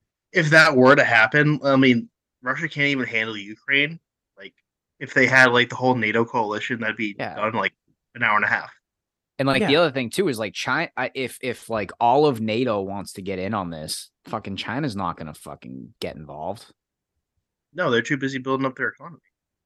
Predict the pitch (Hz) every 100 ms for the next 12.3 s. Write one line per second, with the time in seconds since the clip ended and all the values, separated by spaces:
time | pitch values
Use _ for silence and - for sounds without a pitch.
0 | _ _ _ 117 180 233 147 110 78 _
1 | _ _ _ - 180 87 82 117 117 127
2 | 117 107 101 - 139 - - 147 151 143
3 | 123 127 120 107 - 117 101 95 87 90
4 | 90 87 - 87 - 113 101 95 90 90
5 | 87 85 - _ - 110 85 - - 87
6 | - 95 87 78 82 _ _ _ _ -
7 | 101 98 92 87 - _ _ _ _ _
8 | _ _ - 139 220 143 107 - - 110
9 | 90 80 95 76 - 69 - 82 76 -
10 | 67 62 62 104 95 82 71 - 53 -
11 | _ _ _ _ _ _ _ _ 131 104
12 | 131 196 160